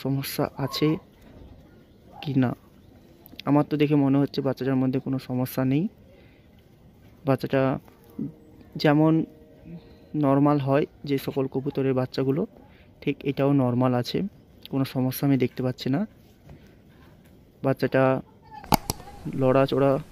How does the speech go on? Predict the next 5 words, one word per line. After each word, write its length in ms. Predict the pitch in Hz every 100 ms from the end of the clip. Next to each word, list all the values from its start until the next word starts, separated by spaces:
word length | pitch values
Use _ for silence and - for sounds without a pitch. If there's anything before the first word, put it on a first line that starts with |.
| -
করতেছে, 460 | 139 - 143 - 147 156 - - - - - - - - - - - - - -
সবই 240 | - 131 147 -
ঠিক 140 | 143 143
আছে। 180 | 135 151 190 - - - - - - - - - - - - - - - - -
এবার 180 | 147